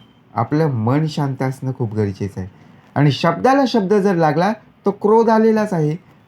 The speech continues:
मत्सर आलेलाच आहेत. ते आठ विषय विकार आपल्याला सोडणारे नाही आहेत, बरोबर की नाही? म्हणून जे काही करायचं ते स्वबळावर, स्वतःच्या हिमतीने करायचं आहे. तिथं दुसरं कोणी सा-, सांगणारं नसणार.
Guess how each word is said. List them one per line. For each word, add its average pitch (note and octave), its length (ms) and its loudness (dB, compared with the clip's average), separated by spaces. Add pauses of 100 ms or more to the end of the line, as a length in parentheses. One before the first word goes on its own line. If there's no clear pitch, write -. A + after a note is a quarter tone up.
मत्सर F3+ 400 0
आलेलाच A3 460 0
आहेत. C#3+ 200 0 (360)
ते D3 60 0
आठ F#3 320 2
विषय G3+ 280 0
विकार G3+ 240 0
आपल्याला G3 360 0
सोडणारे G3+ 520 0
नाही G3+ 240 0
आहेत, A#2 100 0 (960)
बरोबर D#3 280 2
की F#3 100 -4
नाही? C#3 220 -2 (1600)
म्हणून D3 260 2
जे D3+ 180 0
काही F3 200 -2
करायचं F3 420 -2
ते F3 80 0
स्वबळावर, D3 680 0 (1000)
स्वतःच्या D#3+ 460 0
हिमतीने C#3 520 0
करायचं A2+ 420 -4
आहे. - 100 -14 (1500)
तिथं C#3+ 240 0
दुसरं D3 280 0
कोणी F3+ 280 0
सा-, - 400 -8
सांगणारं E3+ 680 0
नसणार. E3 360 -2